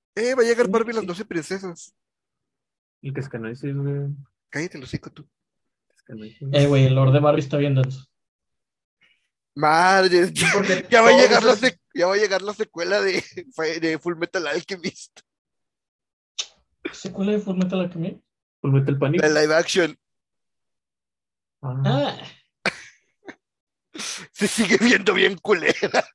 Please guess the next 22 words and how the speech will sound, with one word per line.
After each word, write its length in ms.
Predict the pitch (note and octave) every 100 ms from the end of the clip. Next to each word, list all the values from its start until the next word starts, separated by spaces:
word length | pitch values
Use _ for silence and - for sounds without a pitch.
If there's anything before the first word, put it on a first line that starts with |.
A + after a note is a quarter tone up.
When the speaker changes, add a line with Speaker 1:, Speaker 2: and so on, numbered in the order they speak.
| _ _ - _ _ _ _ _ _ _ _ _ _ _ _ _ _ _ _ - - - - _ _ _ - - _ _ _ _ _ _ _ _ _ _ _ _ _
Speaker 4:
Hay 120 | - B2+
un 120 | C#3+
juego 80 | D#3+
Speaker 2:
Pero 120 | G#3
Speaker 4:
de 40 |
Speaker 2:
es 120 | A3 -
fiel 160 | C4+
Speaker 4:
Stranger 240 | D4 - -
Speaker 2:
al, 60 | G3+
al 60 |
Speaker 4:
Things. 80 | F#3+
Speaker 2:
manga, 260 | A3+ D#4 D#4
¿no? 200 | D#4 D#4+
Porque 200 | C4 A#3
es 60 |
de 80 | A#3
las 140 | C4 B3
que 80 |
hacen 160 | A3 B3+
allá 220 | A3 G3+
en 300 | A3 A3+ G#3+ G#3
Japón. 360 | G3 G#3+ G#3